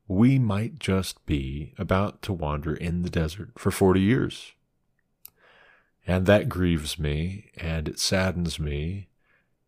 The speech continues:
and it pains me, because this is the country I live in. This is the country my wife lives in. This is the country my children live in. Maybe at a certain point we start thinking about whether there are other countries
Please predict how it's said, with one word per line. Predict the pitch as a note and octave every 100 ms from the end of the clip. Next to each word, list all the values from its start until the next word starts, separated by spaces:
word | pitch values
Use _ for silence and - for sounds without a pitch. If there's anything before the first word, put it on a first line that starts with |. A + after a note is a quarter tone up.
| -
and | E2+ F2
it | -
pains | - G#2+ B2+ B2 G#2+ -
me, | E2 D2 D2
because | F#2 - F#2 F2+ F2 F2
this | B2 -
is | A2
the | G2
country | F2+ E2+ D2+ - D#2 D#2 D#2 - - _ _ _ _ _
I | A2 B2
live | A2+ F2 C#2+
in. | C2+ - - _ _
This | G2+ -
is | G#2+
the | G2+
country | - F2 - F#2 F2 - -
my | F#2
wife | G2+ A#2+ B2+ - F2
lives | D2+ - -
in. | - -
This | - -
is | G2
the | G#2
country | - F#2 - F#2
my | G2 G2
children | - D#3 F2+ C#2+
live | C#2 -
in. | - - - _ _ _ _ _ _ -
Maybe | G#2 G#2+ G#2
at | G2
a |
certain | F#2+ A2+ G2+ G#2
point | G2+ G2 -
we | F#2
start | - F2+ E2
thinking | - E2+ - E2 D#2+ C#2+ - - -
about | E2+ C#2+ C#2 C#2 - - - -
whether | G2+ D#2+ E2
there | D#2+ D#2+ D#2 C2
are | D#2 -
other | G2 G#2 F#2+
countries | - F2+ E2+ F2+ G2+ -